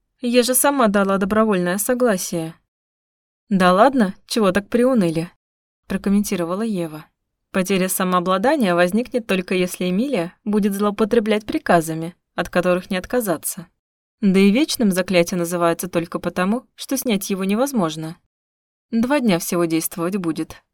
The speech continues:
Замолчала, призадумавшись, а через паузу дополнила неуверенно.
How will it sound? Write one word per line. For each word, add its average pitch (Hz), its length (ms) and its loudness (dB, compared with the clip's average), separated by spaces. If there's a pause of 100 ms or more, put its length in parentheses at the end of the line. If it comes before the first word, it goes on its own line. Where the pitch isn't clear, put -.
(640)
Замолчала, 190 580 -2
призадумавшись, 233 920 -2 (340)
а 196 100 -8
через 208 280 0
паузу 277 300 0
дополнила 185 520 -2
неуверенно. 175 720 -2